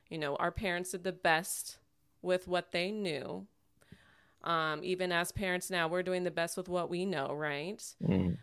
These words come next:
Speaker 1: Looking back at how your parents disciplined you, would you say that it was in any way abusive?
Speaker 2: I believe I would.
Speaker 1: Okay.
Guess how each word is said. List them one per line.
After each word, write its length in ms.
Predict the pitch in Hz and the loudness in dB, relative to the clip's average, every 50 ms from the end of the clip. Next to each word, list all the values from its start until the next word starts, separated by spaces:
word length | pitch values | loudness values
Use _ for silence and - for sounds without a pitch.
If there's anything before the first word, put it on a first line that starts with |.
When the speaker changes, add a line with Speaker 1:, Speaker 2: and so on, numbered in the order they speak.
| - _ | -10 _
Speaker 1:
Looking 500 | - 196 214 247 247 - 330 330 302 262 | -2 2 2 2 2 0 -4 -4 -2 2
back 300 | 220 233 220 214 220 226 | 4 6 6 6 6 2
at 100 | 240 208 | -2 -4
how 480 | - 226 226 - 240 254 240 254 269 302 | -4 -6 -8 -4 0 0 2 2 2 0
your 240 | 302 247 214 196 190 | 0 0 0 0 -2
parents 480 | 190 - 208 190 180 180 185 180 180 | -2 -4 -4 -4 -2 -2 -4 -4 -6
disciplined 720 | - - 196 190 - - 185 - - - 160 156 160 160 | -6 -6 -6 -6 -4 -6 -8 -10 -8 -8 -8 -8 -8 -8
you, 160 | 170 165 160 156 | -8 -8 -8 -8
would 180 | 165 165 160 | -8 -10 -6
you 160 | 185 196 190 | -6 -6 -6
say 440 | 185 - - - - 185 175 180 185 | -6 -6 -6 -4 -2 -2 -2 -2 -4
that 180 | 180 175 170 165 | -4 -4 -6 -4
it 100 | 170 165 | -6 -6
was 220 | - 170 170 160 170 | -6 -6 -6 -6 -6
in 140 | 175 170 | -8 -8
any 280 | 165 170 170 170 170 175 | -6 -8 -6 -6 -6 -6
way 240 | 170 165 151 147 160 | -4 -2 -2 -2 -2
abusive? 800 | 190 185 185 240 277 277 - - - - - - - - - _ _ _ _ _ _ _ _ _ _ _ _ _ _ _ - - - - _ _ _ _ _ _ _ _ _ _ _ _ _ _ _ _ _ _ _ _ _ - | -2 -4 -6 -8 -8 -8 -8 -10 -10 -10 -12 -14 -16 -20 -20 _ _ _ _ _ _ _ _ _ _ _ _ _ _ _ -14 -14 -14 -14 _ _ _ _ _ _ _ _ _ _ _ _ _ _ _ _ _ _ _ _ _ 8
Speaker 2:
I 120 | - 139 107 | 8 10 10
believe 400 | 90 90 85 85 85 82 82 95 | 10 8 8 10 10 8 10 10
I 120 | 107 139 | 10 10
would. 320 | 160 170 131 69 67 - - - _ _ _ _ _ _ _ _ _ _ _ | 10 10 10 8 8 6 0 -8 _ _ _ _ _ _ _ _ _ _ _
Speaker 1:
Okay. 420 | - 226 - - 370 320 - - | -10 -10 -6 -6 -6 -6 -6 -8